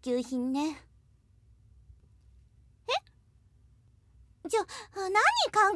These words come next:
えてんのよ。やめなさい。えい、えい。いい加減にしなさいよ。正気に。うわ！いや。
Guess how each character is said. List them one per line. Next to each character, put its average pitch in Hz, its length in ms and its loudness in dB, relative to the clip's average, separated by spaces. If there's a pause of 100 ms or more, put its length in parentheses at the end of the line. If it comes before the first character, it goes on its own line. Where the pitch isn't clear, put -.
(120)
え - 40 2
て 440 140 6
ん 339 40 2
の 254 80 0
よ。 285 160 4 (540)
や 202 140 -4
め 285 60 2
な - 20 0
さ - 20 -2 (580)
い。 - 120 -10 (320)
え 269 40 -2
い、 330 40 8 (840)
え - 20 2
い。 - 20 2 (1700)
い - 0 -
い 381 40 -4 (220)
加 605 60 4 (100)
減 494 200 0
に 494 60 -4 (100)
し 427 100 -4
な 453 80 2 (100)
さ 554 100 4 (220)
い 240 60 -2
よ。 254 80 0 (640)
正 285 320 0
気 - 60 -2
に。 466 60 8 (320)
う - 600 -12 (560)
わ！ 571 40 8 (920)
い - 20 -14 (160)
や。 - 80 -6